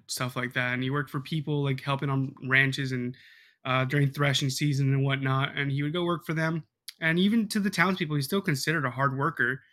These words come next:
uh, even though he did completely stop working on his own property. He did still go out and work and earn his money.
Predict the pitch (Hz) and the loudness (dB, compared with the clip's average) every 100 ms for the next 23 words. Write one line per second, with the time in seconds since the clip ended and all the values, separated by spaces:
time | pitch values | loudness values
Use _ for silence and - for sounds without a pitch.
0 | _ _ _ 131 127 127 131 180 156 147 | _ _ _ -2 0 2 0 0 2 4
1 | 143 151 156 151 143 - _ _ _ - | 6 6 8 6 2 -4 _ _ _ -8
2 | 160 135 160 151 143 151 160 143 143 135 | -4 2 2 2 -2 -2 -4 0 0 0
3 | 135 131 127 123 185 254 233 147 143 143 | -2 -2 -2 2 6 6 6 4 2 0
4 | 143 139 - _ _ - 170 147 170 156 | 0 -2 -8 _ _ -6 -2 2 2 2
5 | - 156 139 135 123 131 131 131 127 127 | 0 0 2 2 0 0 -2 -2 -2 -2
6 | 123 120 123 127 | -2 -4 -4 -6